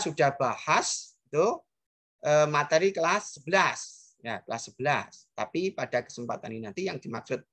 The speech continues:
persamaan garis singgung, P G S, itu adalah persamaan garis singgung pada fungsi trigonometri.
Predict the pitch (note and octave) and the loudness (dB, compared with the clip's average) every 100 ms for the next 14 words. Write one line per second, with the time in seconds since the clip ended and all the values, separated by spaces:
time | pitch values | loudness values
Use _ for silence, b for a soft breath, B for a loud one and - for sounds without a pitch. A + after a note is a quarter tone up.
0 | _ _ _ _ _ - B2+ B2+ A#2+ D#2+ | _ _ _ _ _ -4 0 0 0 -2
1 | A#2 A#2 A#2 A2+ A2 A2+ D3+ F#4+ F#4+ - | -4 -2 -2 -2 -4 2 4 4 2 -2
2 | F3+ - - - - A3+ - - A#2+ G3+ | -2 -2 -4 -6 -2 0 0 0 4 4
3 | - - _ _ _ b _ _ F3 F#3 | 2 -6 _ _ _ b _ _ 2 2
4 | - E4+ C#3+ E3 D#3 D#3 D#3 D3+ C#3+ E3 | 2 2 2 2 6 6 6 0 0 2
5 | C4 F4+ D3+ D3 - - D3+ C#3+ B3+ G#4 | 2 4 2 6 6 6 0 0 2 2
6 | F#4+ _ D#3+ D3 C3+ G#2+ G#2+ - | -2 _ -8 -6 -6 -8 -16 -20